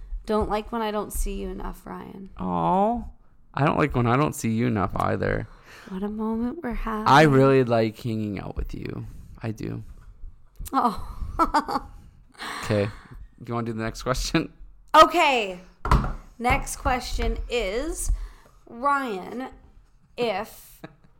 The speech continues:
Speaker 1: you had to eat one thing for the rest of your life, what would it be?
Speaker 2: You know the answer already to this.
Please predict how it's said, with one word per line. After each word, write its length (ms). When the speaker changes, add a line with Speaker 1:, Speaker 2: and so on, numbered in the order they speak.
Speaker 1:
you 260
had 240
to 80
eat 240
one 300
thing 200
for 120
the 100
rest 220
of 80
your 100
life, 340
what 120
would 80
it 100
be? 200
Speaker 2:
You 220
know 300
the 220
answer 340
already 280
to 120
this. 580